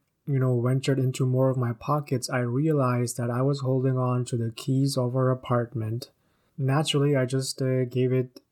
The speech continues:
to the kind stranger who was still waiting,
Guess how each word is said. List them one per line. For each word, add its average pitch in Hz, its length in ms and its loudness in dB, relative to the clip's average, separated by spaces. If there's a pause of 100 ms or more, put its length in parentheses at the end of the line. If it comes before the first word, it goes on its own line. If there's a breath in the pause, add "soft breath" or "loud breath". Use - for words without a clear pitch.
(260)
to 123 640 2
the 117 520 0
kind 120 300 0
stranger 160 460 0
who 135 100 0
was 120 240 0
still - 420 -4
waiting, 127 540 0